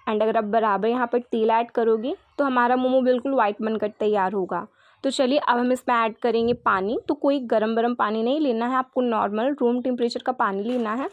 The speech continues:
थोड़ा थोड़ा ऐड करेंगे and थोड़ा टाइट आटा लगाकर तैयार कर देंगे। तो चलिए यहाँ पर मोमो का आटा बिल्कुल तैयार है, देख सकती हूँ। थोड़ा सा मैंने यहाँ पर टाइट लगाया है, तो इसे हम ढककर कम से कम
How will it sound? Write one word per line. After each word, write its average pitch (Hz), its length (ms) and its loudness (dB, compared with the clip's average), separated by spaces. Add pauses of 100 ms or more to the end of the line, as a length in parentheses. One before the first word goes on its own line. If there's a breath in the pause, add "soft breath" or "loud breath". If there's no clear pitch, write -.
थोड़ा 294 200 4
थोड़ा 302 360 4
ऐड 240 140 -2
करेंगे 240 500 2 (140)
and 269 200 -4
थोड़ा 294 180 4
टाइट 247 400 2
आटा 240 220 0
लगाकर 233 380 2
तैयार 226 460 0
कर 208 120 0
देंगे। 190 500 -4 (300)
तो 330 80 2
चलिए 285 300 2
यहाँ 285 280 2
पर 285 160 2
मोमो 247 340 4
का 247 140 0
आटा 247 280 0
बिल्कुल 226 380 2
तैयार 233 480 0
है, 254 80 0
देख 226 220 -4
सकती 240 360 -6
हूँ। 277 140 -2 (100)
थोड़ा 320 300 0
सा 339 120 0
मैंने 240 240 0
यहाँ 254 160 -2
पर 269 120 0
टाइट 214 380 -2
लगाया 226 380 2
है, 247 160 0
तो - 140 -12
इसे 277 260 -2
हम 302 120 0
ढककर 269 460 -2 (100)
कम 262 180 0
से 269 140 -6
कम 269 260 -2